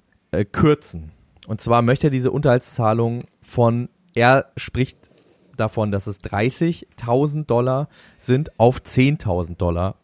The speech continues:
runterkürzen, weil er sagt, jetzt durch die Corona-ganze Geschichte, ähm, hätte er auch extreme Einbußen und er müsste jetzt mal gucken, wie er so klarkommt. Und hat jetzt gesagt, er würde jetzt nur noch zehn statt dreißig, ähm, tausend Dollar pro Monat bezahlen können.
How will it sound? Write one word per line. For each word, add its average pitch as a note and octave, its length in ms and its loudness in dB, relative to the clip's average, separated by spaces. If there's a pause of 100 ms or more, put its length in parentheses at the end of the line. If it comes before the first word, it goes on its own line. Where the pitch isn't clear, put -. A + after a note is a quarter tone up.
runterkürzen, B2 720 0
weil A2+ 140 0
er A2 160 0
sagt, B2 320 0
jetzt A#2 260 -4
durch A#2 140 -2
die A2 100 -4
Corona-ganze D3 840 -2
Geschichte, C#3 500 0 (420)
ähm, A2 280 2
hätte B2+ 280 2
er G#2+ 360 2
auch C3+ 200 4
extreme B2 460 0
Einbußen D#3+ 600 -2
und F#2 100 -2
er G#2+ 60 4
müsste B2 240 2
jetzt A2+ 160 0
mal G#2+ 100 2
gucken, - 440 -4
wie A2+ 180 0
er F#2+ 380 -2
so F#2+ 120 -8
klarkommt. G#2 720 0 (460)
Und A2 180 2
hat A2 120 0
jetzt A2+ 180 0
gesagt, G#2 320 -2
er G#2 140 2
würde A2 160 6
jetzt G#2 220 2
nur A2 100 4
noch G2 120 2
zehn F#2 480 -2 (380)
statt - 320 -4
dreißig, F#2 640 -4
ähm, F2+ 320 -2 (220)
tausend G2+ 380 -2
Dollar A#2 360 2 (260)
pro - 140 -2
Monat G#2+ 340 2
bezahlen B2+ 460 -2
können. E3+ 300 0